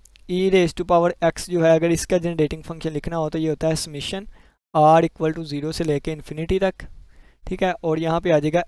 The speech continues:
x raised to power r divided by r factorial, ठीक है। तो अगर देखें कि अगर मैंने यहाँ पे k लगाना है ना, तो x की जगह पे kx आ गया तो यहाँ पे भी k आ जाएगा, ठीक है, तो फिर इसका स्क्वायर पू-,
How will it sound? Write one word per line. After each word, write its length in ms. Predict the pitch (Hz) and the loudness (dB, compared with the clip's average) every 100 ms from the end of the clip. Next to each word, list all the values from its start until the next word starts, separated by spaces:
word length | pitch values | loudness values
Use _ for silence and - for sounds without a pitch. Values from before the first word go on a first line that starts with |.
| 165 | -2
x 220 | - - | -4 -2
raised 260 | 165 147 - | -2 -4 -6
to 80 | - | -4
power 200 | 151 156 - - | -2 -2 -6 -4
r 260 | 151 156 175 | 0 2 2
divided 400 | 165 156 147 151 | 2 0 0 -2
by 160 | 151 165 - | -2 -2 -2
r 180 | 151 143 143 | 0 0 -2
factorial, 560 | 151 - 147 135 135 - - - - _ - | -10 -12 -10 -8 -10 -12 -20 -20 -20 _ -6
ठीक 100 | 220 | -2
है। 80 | 208 - - - - | -4 -6 -20 -12 -2
तो 140 | 180 | 0
अगर 300 | 190 196 202 | 2 4 4
देखें 340 | 185 180 202 196 | 4 2 2 0
कि 80 | 202 | 2
अगर 200 | 185 190 | 4 2
मैंने 180 | 190 190 | 2 0
यहाँ 300 | 180 160 185 | 4 4 2
पे 120 | 208 196 - | -2 -2 2
k 140 | 160 | 4
लगाना 300 | 170 165 156 160 | 6 6 6 2
है 120 | 170 | 0
ना, 120 | 175 | -2
तो 100 | 202 - | -2 2
x 220 | 185 - | 2 2
की 100 | 220 | 0
जगह 200 | 196 196 | 4 6
पे 120 | 196 196 | 4 4
kx 420 | 180 190 202 - | 4 6 6 6
आ 120 | 196 | 6
गया 140 | 190 190 | 6 4
तो 100 | 180 | 2
यहाँ 260 | 165 165 | 0 0
पे 100 | 170 | -2
भी 120 | 165 | -6
k 200 | - 170 | -2 4
आ 120 | 165 160 | 4 4
जाएगा, 260 | 160 170 - - - - - - - | 0 -4 -14 -20 -20 -20 -20 -12 -6
ठीक 120 | 185 | -2
है, 80 | 202 | -2
तो 100 | 185 | -2
फिर 140 | 180 | -2
इसका 240 | 160 - 147 | 0 -2 -2
स्क्वायर 260 | - 156 | -2 -6
पू-, 200 | - 165 | -8 -14